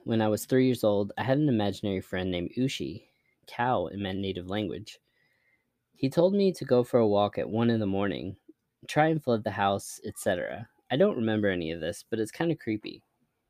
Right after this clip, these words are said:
Number fourteen, Arlo. My three-year-old started talking to her friend Arlo, telling us stuff she did that was funny.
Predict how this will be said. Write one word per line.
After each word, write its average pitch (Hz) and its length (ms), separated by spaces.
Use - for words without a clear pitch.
Number 147 220
fourteen, 151 540
Arlo. 98 480
My 131 140
three-year-old 190 560
started 113 300
talking 117 320
to - 140
her 107 120
friend 101 380
Arlo, 117 540
telling 165 340
us 127 100
stuff 104 280
she 101 160
did 95 260
that 95 120
was - 140
funny. 120 440